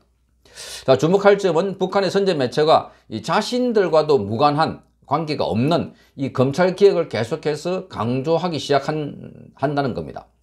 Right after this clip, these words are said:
자, 노동신문에 한국 검찰을 청산의 대상으로 언급한 기사가 처음으로 등장한 것은 이천십구 년 시월 팔 일입니다.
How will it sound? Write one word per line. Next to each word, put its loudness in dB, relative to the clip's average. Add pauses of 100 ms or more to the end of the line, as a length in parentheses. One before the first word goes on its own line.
(520)
자, 6
노동신문에 2
한국 -2
검찰을 0
청산의 -2
대상으로 0
언급한 0
기사가 0
처음으로 2
등장한 -4
것은 -2 (220)
이천십구 0
년 -2
시월 2
팔 -4
일입니다. -2